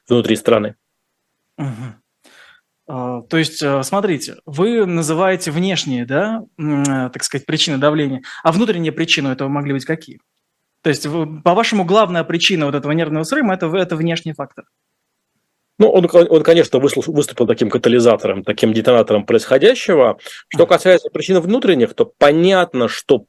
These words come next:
Speaker 1: пол-, политика вообще, а и публичная политика в особенности, требует периодического вскрытия, а, противоречий, которые существуют между разными социальными группами, носителями разных настроений, разных кланов внутри власти. И в значительной степени публичная политика и существует для того, чтобы эти конфликты вскрывать,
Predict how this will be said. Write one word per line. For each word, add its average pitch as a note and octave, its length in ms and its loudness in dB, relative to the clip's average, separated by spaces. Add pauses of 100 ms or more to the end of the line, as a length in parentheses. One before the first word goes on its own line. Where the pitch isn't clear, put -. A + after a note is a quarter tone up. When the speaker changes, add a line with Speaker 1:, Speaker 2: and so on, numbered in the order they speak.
Speaker 1:
пол-, C3+ 220 2
политика C#3+ 500 2
вообще, B2 500 2
а C#3 140 2
и - 140 -6
публичная D3 500 0
политика A#2 420 0
в A#2 60 4
особенности, F#3+ 560 0
требует D3+ 360 0
периодического C3 640 0
вскрытия, A#2+ 680 -2 (540)
а, A2+ 460 6
противоречий, B2+ 560 2
которые A2 300 -2
существуют - 640 -2
между G#2+ 260 2
разными C3 280 4
социальными B2+ 540 2
группами, A2 460 0
носителями A#2+ 440 0
разных C3+ 320 0
настроений, A2+ 720 2
разных B2+ 340 2
кланов B2+ 380 2
внутри B2+ 260 -2
власти. A2+ 560 0 (320)
И - 120 2
в - 20 2
значительной B2+ 460 0
степени B2 340 -2
публичная A#2+ 480 -2
политика F#3 420 0
и - 20 2
существует D#3+ 600 0
для A2+ 100 -2
того, B2 300 2
чтобы B2 300 -2
эти A#2 100 -6
конфликты - 420 -4
вскрывать, B2 580 4